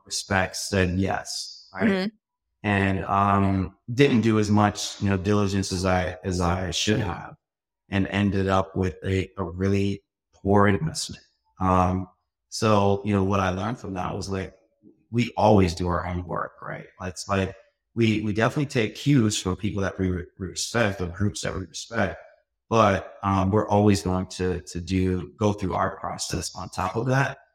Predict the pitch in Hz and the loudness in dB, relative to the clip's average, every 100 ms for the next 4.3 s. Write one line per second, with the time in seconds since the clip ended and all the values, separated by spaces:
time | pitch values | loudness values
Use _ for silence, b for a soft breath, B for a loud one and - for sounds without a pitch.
0 | _ _ 101 101 95 - - 110 107 95 | _ _ 0 0 0 -4 0 4 4 4
1 | 92 92 92 - - 95 95 92 90 87 | 0 0 -2 -8 -6 -2 0 -2 -4 -6
2 | - _ _ 104 90 92 113 107 - 87 | -8 _ _ -4 -4 2 2 2 -2 -2
3 | 82 92 90 92 - - - _ - 101 | -2 -6 -8 -10 -14 -20 -20 _ -8 0
4 | 98 - | 0 -2